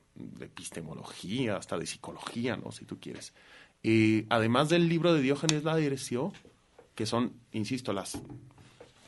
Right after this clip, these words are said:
datos fundamentales, más, eh,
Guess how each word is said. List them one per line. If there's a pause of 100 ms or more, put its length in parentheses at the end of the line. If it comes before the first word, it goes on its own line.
(140)
datos
fundamentales, (120)
más,
eh,